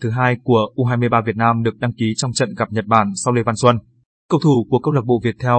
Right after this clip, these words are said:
từng được ra sân trong màu áo đội tuyển Việt Nam ở hai trận gặp tuyển Úc và Trung Quốc tại vòng loại cuối World Cup hai nghìn không trăm hai mươi hai.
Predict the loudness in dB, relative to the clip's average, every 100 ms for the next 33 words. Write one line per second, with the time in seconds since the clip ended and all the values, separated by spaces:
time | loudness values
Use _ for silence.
0 | 0 -2 -4 -2 -4 -2 -2 -2 -4 -4
1 | -4 -2 -2 2 2 2 0 -2 -2 0
2 | 0 -4 -4 -2 -2 -2 -2 -4 -2 0
3 | -2 -4 -4 -2 -2 0 0 0 _ _
4 | -4 -2 -2 0 -2 -2 0 0 0 -2
5 | -4 -4 -2 -2 -4 -6 -4 -4 0 2
6 | 2 0 _ _ _ _ 0 2